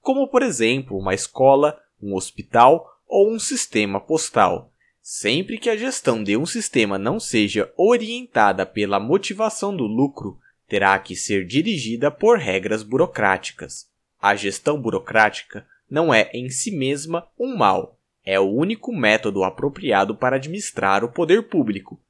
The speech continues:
isto é, o aparato social de compulsão e coerção.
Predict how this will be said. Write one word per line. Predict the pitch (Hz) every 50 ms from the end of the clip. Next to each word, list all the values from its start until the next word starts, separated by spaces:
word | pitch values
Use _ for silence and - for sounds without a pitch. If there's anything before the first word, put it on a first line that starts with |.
| _ _
isto | - 101 98 - - - 101 95
é, | 95 90 87 - _ _ _ _ _
o | - 104
aparato | 104 101 - - 123 120 107 92 92 - - 113
social | 101 - 165 165 - - - 131 107 104 101
de | 104 113 123
compulsão | 127 - 185 196 208 208 - 240 233 226 214 - - - 139 139 143 147 151 - _
e | 190 190
coerção. | 185 - - 202 196 208 214 214 202 - - - 104 92 85 85